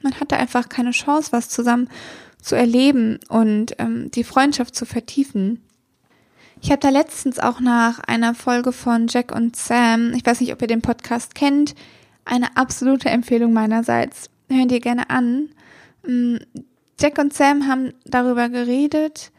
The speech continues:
wie Freundschaften entstehen und warum es ihnen jetzt vielleicht in der Stadt zum Teil auch schwerfällt, ja, Freundschaften, ja, zu bilden oder auch einfach zu vertiefen, wie ich gerade schon angesprochen habe.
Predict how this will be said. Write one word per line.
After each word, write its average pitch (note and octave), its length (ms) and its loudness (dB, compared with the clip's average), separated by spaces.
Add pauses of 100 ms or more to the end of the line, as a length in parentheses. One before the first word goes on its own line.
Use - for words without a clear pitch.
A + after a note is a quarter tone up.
(460)
wie C4 180 4
Freundschaften C4+ 680 0
entstehen B3+ 460 0
und B3+ 200 -4
warum B3 260 -2
es C4+ 180 -6
ihnen B3 220 -4
jetzt - 420 -8 (440)
vielleicht B3 300 0
in A#3+ 140 -2
der A#3 120 2
Stadt D4 340 -2
zum A#3+ 200 -2
Teil A#3+ 420 -2
auch A#3 500 -2 (400)
schwerfällt, C4 960 0 (460)
ja, A#3+ 240 2
Freundschaften, B3+ 920 0 (380)
ja, A#3 240 -8 (720)
zu - 160 -4
bilden D4 520 4
oder A#3 260 -4
auch - 80 -12
einfach A#3 280 -6
zu - 140 -14
vertiefen, A#3+ 520 -4
wie G#3 40 0
ich - 160 -6
gerade B3 240 -2
schon A#3+ 320 -8
angesprochen C4+ 720 -6
habe. C4+ 340 0